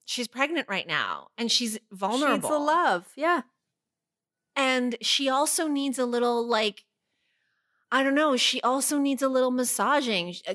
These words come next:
Speaker 1: you know, clearly the hormones, like, uh, listen, six months pregnant. I've never been six months pregnant. Um, and ha-, your first time. And, like,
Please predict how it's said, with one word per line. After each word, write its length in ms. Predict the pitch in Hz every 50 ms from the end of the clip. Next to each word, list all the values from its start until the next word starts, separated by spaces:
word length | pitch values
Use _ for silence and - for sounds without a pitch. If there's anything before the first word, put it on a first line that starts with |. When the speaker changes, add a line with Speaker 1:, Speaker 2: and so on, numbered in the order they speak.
| 220 214
Speaker 1:
you 140 | 214 220
know, 120 | 214 208 202
clearly 560 | - - - - 262 285 302 320 294 262 226
the 140 | 196 214 208
hormones, 640 | 208 - 233 240 254 254 254 247 233 226 226 226 -
like, 160 | 285 - - _
uh, 40 | - - _
listen, 480 | 233 247 262 262 - - 127 95 - - _ _ _ _ _ _ _ _ _ -
six 240 | - 302 285 - -
months 200 | 339 339 311 -
pregnant. 580 | - 262 214 208 220 240 262 285 311 294 - _ _
I've 140 | 180 208 226
never 200 | 254 262 247 247
been 140 | 220 196 185
six 260 | 170 185 170 - -
months 200 | 175 160 143 -
pregnant. 540 | - 160 143 113 147 147 180 226 240 220 - _ _ _ _ _ _ _ _ _
Um, 440 | 185 180 175 165 165 160 165 165 - - _
and 220 | 185 185 175 175 - _
ha-, 300 | 180 - 196 175 151 - -
your 200 | 208 202 190 185
first 300 | - - 175 165 165 -
time. 400 | - 185 170 160 170 180 214 240 -
And, 300 | - 196 190 185 196 190 - _ _ _ - _ -
like, 300 | 190 190 190 - -